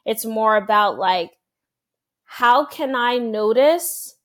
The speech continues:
things that maybe I'm doing and how I'm relating to others that's not getting me positive results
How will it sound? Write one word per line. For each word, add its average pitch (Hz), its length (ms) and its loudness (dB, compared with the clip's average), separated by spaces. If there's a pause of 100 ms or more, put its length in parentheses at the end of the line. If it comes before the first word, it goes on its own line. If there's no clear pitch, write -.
(440)
things 262 420 2
that 202 240 -2
maybe 214 640 -8
I'm 226 420 -2
doing 254 560 -4 (920)
and 233 200 2
how 226 360 2
I'm 220 260 0
relating 208 540 -2
to 277 140 -6
others 277 500 0
that's 214 280 0
not 208 580 -4
getting 214 440 -4
me 196 400 -10
positive 202 540 -4
results 175 680 -10